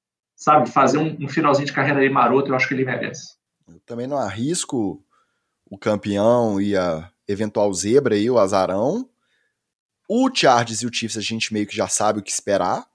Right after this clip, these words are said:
Speaker 2: né? Eles se reforçaram, mas a gente já sabe ali mais ou menos os pontos fortes, onde que moram as vantagens de cada um. E a curiosidade toda vai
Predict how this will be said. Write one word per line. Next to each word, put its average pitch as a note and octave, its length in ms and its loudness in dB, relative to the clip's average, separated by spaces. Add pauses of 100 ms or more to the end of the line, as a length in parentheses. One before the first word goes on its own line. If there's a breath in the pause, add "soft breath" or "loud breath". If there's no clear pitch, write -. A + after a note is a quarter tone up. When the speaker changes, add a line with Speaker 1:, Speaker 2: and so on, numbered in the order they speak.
(160)
Speaker 2:
né? G#2 120 -6
Eles F#2+ 120 -4
se - 80 -6
reforçaram, A#2 560 0
mas G#2+ 120 -2
a F#2+ 40 -6
gente G2 160 -6
já G2 100 2
sabe F#2+ 320 -2
ali G2 200 -2
mais F#2+ 180 -2
ou F#2 60 -4
menos F#2+ 240 -6
os - 40 -12
pontos F2 220 -10
fortes, G2+ 480 0
onde G2 160 -6
que F#2+ 300 -6 (200 soft breath)
moram G#2 280 2
as G2+ 100 -2
vantagens G#2+ 560 0
de - 60 -6
cada A2 240 0
um. C3 280 -4 (320)
E - 60 0
a B3 60 4
curiosidade C#3+ 640 2
toda D#3+ 440 -4 (340)
vai A#2 720 2